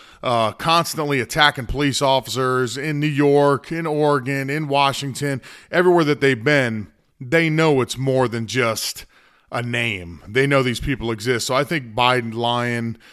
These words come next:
on that one, uh, probably didn't score him too many brownie points. But, you know, Biden's used to lying, so that's not a big surprise either. Um, they got into the Green Deal,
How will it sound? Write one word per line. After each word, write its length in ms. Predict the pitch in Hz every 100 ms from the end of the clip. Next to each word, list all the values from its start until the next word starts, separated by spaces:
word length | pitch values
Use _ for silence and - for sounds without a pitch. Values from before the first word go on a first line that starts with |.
| - _ _
on 240 | 127 117 123
that 240 | 139 123
one, 440 | 117 113 107 104 - _ _ _ _ _ _ _ -
uh, 240 | 123 113 110
probably 320 | - 120 117
didn't 200 | 113 101
score 260 | - 117
him 80 | 107
too 140 | - 110
many 140 | 107
brownie 300 | 104 107 104
points. 480 | 95 104 107 - - - - - - - - - -
But, 240 | 117 107 - _ -
you 120 | 123
know, 120 | 107
Biden's 600 | 101 110 110 113 101 95
used 180 | 101 92
to 60 | 92
lying, 340 | 95 95 92
so 300 | - 95 90 - -
that's 240 | 110 -
not 120 | 101
a 60 | 87
big 180 | 90 -
surprise 400 | - 90 85 90
either. 260 | 90 90 _ - - _ _ _ _ -
Um, 520 | 131 120 117 110 101 - _ _ _ _ _ _ _
they 120 | 139 131
got 240 | 139 143
into 280 | 139 127 131
the 80 | 104
Green 400 | 123 135 135 123
Deal, 540 | 131 135 131 131